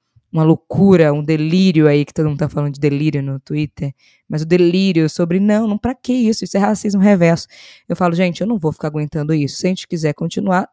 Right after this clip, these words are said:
eu não sou a pessoa pra ficar à frente desse projeto. Então, beijos,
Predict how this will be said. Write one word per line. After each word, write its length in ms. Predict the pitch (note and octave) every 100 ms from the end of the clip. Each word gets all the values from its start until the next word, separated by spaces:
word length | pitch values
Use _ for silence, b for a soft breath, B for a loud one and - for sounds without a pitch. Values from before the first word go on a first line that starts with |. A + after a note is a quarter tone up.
| -
eu 160 | F3+
não 80 | G#3+
sou 120 | A3+ G#3
a 40 |
pessoa 480 | - G#3 E3+ E3+ A3 _ _ _
pra 140 | - A#3+
ficar 200 | - A#3+
à 20 |
frente 240 | - D#3+
desse 180 | F3+ F#3
projeto. 540 | A3+ C4+ F3 C3+ - -
Então, 340 | G#3+ - G#3 A#3+
beijos, 680 | F3 E3+ F3 E3+ G#3+ -